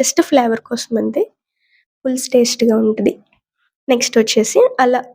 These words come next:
ఆ, ఆనియన్స్ అలా బ్రౌనిష్ కలర్లో వచ్చేంత వరకు వెయిట్ చేసిన తర్వాత అందులో ఒక రెండు పెద్ద పెద్ద టమాటాలు తీసుకొని కట్ చేసుకొని అవి అందులో పెట్టుకోండి.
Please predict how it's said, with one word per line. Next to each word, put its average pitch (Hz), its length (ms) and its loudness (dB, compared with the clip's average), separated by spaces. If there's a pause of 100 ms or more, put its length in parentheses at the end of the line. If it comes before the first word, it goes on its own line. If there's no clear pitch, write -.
(120)
ఆ, 233 300 -4
ఆనియన్స్ 247 540 0
అలా 226 300 2 (200)
బ్రౌనిష్ 240 380 2
కలర్లో 269 360 4
వచ్చేంత 254 440 2
వరకు 240 240 2
వెయిట్ 233 320 4
చేసిన 240 220 0
తర్వాత 226 480 0 (640)
అందులో 247 400 0
ఒక 277 280 -2 (580)
రెండు 240 240 4
పెద్ద 226 300 0
పెద్ద 226 160 0
టమాటాలు 226 520 2
తీసుకొని 240 520 -2
కట్ 254 320 -4
చేసుకొని 240 460 0 (1120)
అవి 247 120 2
అందులో 233 260 0
పెట్టుకోండి. 233 640 0